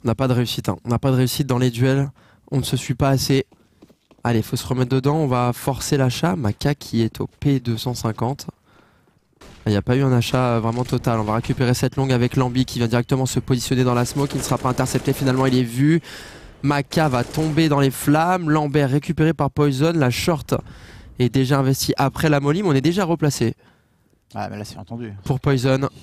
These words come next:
Speaker 2: Il court et s'arrête d'un coup. Du coup, euh, regardez. Config, il a absolument tout compris, hein. Il sait que c'est juste au-dessus de lui. Il va aller tranquillement les récupérer dans le dos. Et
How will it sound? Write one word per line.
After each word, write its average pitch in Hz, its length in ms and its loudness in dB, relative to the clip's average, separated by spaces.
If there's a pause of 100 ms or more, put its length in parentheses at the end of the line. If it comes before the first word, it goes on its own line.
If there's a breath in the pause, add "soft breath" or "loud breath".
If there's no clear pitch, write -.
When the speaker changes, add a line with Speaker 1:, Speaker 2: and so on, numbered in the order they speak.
(120)
Speaker 2:
Il 110 100 -14
court 151 380 -6
et 131 40 -6
s'arrête 131 280 -4
d'un 135 160 -4
coup. 120 220 -10
Du 113 100 -8
coup, 143 200 -8
euh, 135 120 -4
regardez. 127 380 -4 (300)
Config, 147 340 -14
il 131 80 -4
a - 20 -2
absolument 131 300 -6
tout 185 100 -8
compris, 180 320 -8
hein. 143 180 -10
Il 143 80 -14
sait 175 120 -8
que - 80 -10
c'est 165 80 -2
juste 165 180 -8
au-dessus 165 200 -12
de 156 40 -18
lui. 190 220 -4
Il 226 40 -4
va 180 100 -4
aller 160 100 -4
tranquillement 175 400 -6
les 170 60 -4
récupérer 151 440 -6
dans 139 80 -4
le 147 80 -6
dos. 202 220 -2 (3250 loud breath)
Et 202 160 0